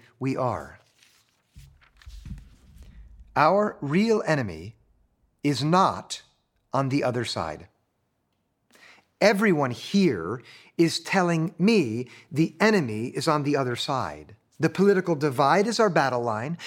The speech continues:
We're convinced that we are right, they are the enemies,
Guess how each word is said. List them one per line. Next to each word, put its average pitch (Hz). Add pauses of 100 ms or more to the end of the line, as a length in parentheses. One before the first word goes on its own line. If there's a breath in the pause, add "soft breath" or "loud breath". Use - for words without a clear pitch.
(140)
We're 165
convinced 185
that 139
we 175
are 214
right, 139 (480 loud breath)
they 135
are 156
the 165
enemies, 147